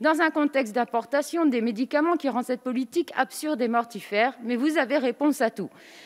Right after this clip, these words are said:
Avis du rapporteur défavorable, avis du ministre défavorable, qui est pour, qui est contre, l'amendement est rejeté. Ces vingt-deux derniers mois, où vous avez eu par deux fois l'opportunité de rectifier le tir à l'occasion des deux derniers P L F S S et où, au contraire,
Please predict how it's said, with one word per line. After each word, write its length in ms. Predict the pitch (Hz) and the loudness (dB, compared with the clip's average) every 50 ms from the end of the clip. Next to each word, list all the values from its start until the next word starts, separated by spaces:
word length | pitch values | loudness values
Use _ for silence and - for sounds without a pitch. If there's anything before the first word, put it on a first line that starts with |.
| - - | -6 0
Avis 300 | - 277 320 302 339 330 | 2 2 4 4 2 2
du 100 | 254 302 | 2 2
rapporteur 580 | 294 254 269 262 - 254 240 - - 214 196 196 | 2 2 2 2 0 -2 -2 0 2 2 2 2
défavorable, 720 | 196 262 - - 214 185 170 156 143 156 226 226 190 196 | 2 0 -2 0 -2 -2 -2 -2 -2 0 0 0 0 -2
avis 220 | 175 170 190 202 | -4 -4 -6 -8
du 120 | 170 190 196 | -8 -8 -6
ministre 320 | 190 185 175 156 170 160 | -6 -6 -6 -8 -8 -6
défavorable, 640 | - 247 226 - 170 139 117 110 117 151 214 214 - - | -4 -4 -4 -4 -6 -6 -6 -6 -2 0 0 0 0 -4
qui 120 | - 240 | -6 -6
est 60 | 220 | -6
pour, 260 | 220 - 202 156 160 | -4 -4 -6 -6 -6
qui 140 | - - 262 | -4 -2 -2
est 80 | 185 175 | -2 0
contre, 280 | - 247 247 262 - | 0 0 0 0 2
l'amendement 340 | 180 139 151 147 170 214 247 | 0 0 0 0 0 0 0
est 80 | 220 185 | 0 0
rejeté. 400 | 160 160 135 - - - - - - _ _ _ _ _ - - - - - - - - - - | -2 -6 -8 -8 -12 -16 -18 -18 -18 _ _ _ _ _ -20 -20 -20 -20 -20 -20 -20 -20 -20 -20
Ces 200 | - - 349 370 | -8 -4 -2 0
vingt-deux 340 | 349 403 392 392 370 427 415 | 2 2 2 4 4 4 4
derniers 320 | 294 285 262 233 220 196 | 4 4 2 2 0 -2
mois, 220 | 185 165 143 147 - - - - - - - | -4 -4 -6 -6 -8 -12 -20 -20 -20 -6 0
où 60 | 262 | 2
vous 260 | 320 320 339 339 277 349 | 2 4 4 4 4 4
avez 240 | 339 285 330 381 | 2 4 4 2
eu 40 | 403 | 2
par 200 | 392 294 254 226 | 2 2 -2 -2
deux 160 | 220 320 320 | -2 -2 -2
fois 260 | 277 - - 220 202 190 | -2 -2 -2 -2 0 0
l'opportunité 720 | 240 262 - 302 294 - - 349 320 330 320 - 370 370 | 0 0 0 -2 -4 -2 -2 0 0 0 0 2 0 0
de 100 | 269 247 | 0 0
rectifier 520 | 247 247 330 269 - 302 302 - - 302 | 0 0 -2 -2 0 -2 -2 -2 -2 -2
le 80 | 285 247 | -4 -2
tir 240 | - 311 339 302 254 | -2 -2 0 0 2
à 80 | 233 | 0
l'occasion 500 | 226 247 247 - 262 254 247 240 269 277 | 0 0 -2 0 0 0 0 0 0 0
des 160 | 262 220 240 214 | 0 0 -2 -2
deux 220 | 180 277 311 320 | -2 -2 -2 0
derniers 320 | 220 247 226 220 226 214 | 0 0 0 0 0 -2
P 140 | 208 - 202 | -2 -2 -2
L 180 | 190 196 196 190 | -2 0 -2 -2
F 100 | - 254 | -2 -2
S 200 | 254 240 - 277 | -4 -2 -2 0
S 280 | 294 320 311 - - - - - - - 220 | 0 0 0 -2 -10 -20 -20 -20 -20 -10 -4
et 240 | - 285 311 330 349 - - | 0 2 2 2 2 0 0
où, 100 | 294 339 | 4 6
au 240 | 381 392 320 247 240 | 6 6 6 4 2
contraire, 480 | - 311 320 320 - - 392 381 370 | 2 2 2 2 2 4 4 2 2